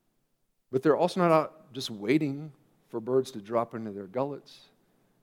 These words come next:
They're just flying about, and the Lord provides for them.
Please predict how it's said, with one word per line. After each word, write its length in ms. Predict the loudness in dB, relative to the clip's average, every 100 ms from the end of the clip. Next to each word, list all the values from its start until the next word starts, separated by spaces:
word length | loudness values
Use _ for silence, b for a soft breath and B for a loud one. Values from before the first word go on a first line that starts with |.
| _ _ _ _ _ _
They're 100 | -18
just 120 | -16
flying 320 | -4 -2 -2
about, 380 | 0 0 0 -6 _ _ _ _ _ _ _ _ _ _ _ _
and 260 | -8 -6 -6
the 60 |
Lord 300 | -4 -2 -4 -6 _
provides 380 | 0 2 2
for 140 | 0 -12
them. 160 | -14